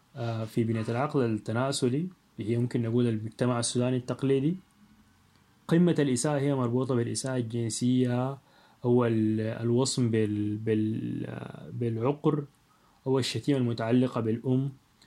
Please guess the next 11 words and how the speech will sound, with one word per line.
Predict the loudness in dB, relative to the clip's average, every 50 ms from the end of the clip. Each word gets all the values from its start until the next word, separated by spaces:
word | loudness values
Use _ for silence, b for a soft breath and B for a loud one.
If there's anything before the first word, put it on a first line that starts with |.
| b _ -2
أو | 0 2 2
المتعلقة | 4 2 2 2 0 0 -2 -2 -2 0 2 2 2 2 0 0
بالمثلية. | 0 0 0 0 0 -2 0 2 4 4 4 4 2 0 -4 b b b b -2
دي | 0
تمثل | 2 2 2 2 2 2 0 -2 0
قمة | 2 2 4 4 4 4 2
الإهانة | 2 0 0 -2 -2 -2 -2 0 0 0 -2 -2 -6 -12 b b b b b b b -4
لأنها | -2 0 2 2 4 4 4 2 2
بتطعن | 0 0 0 0 0 0 0 0 2 2 2 0 0 -2 -6 _ _ _ _ _
في، | -2 4 4 4 4 4 0 -8 _ _ _ _ -6
آه، | -4 -2 -2 -2 -2 -4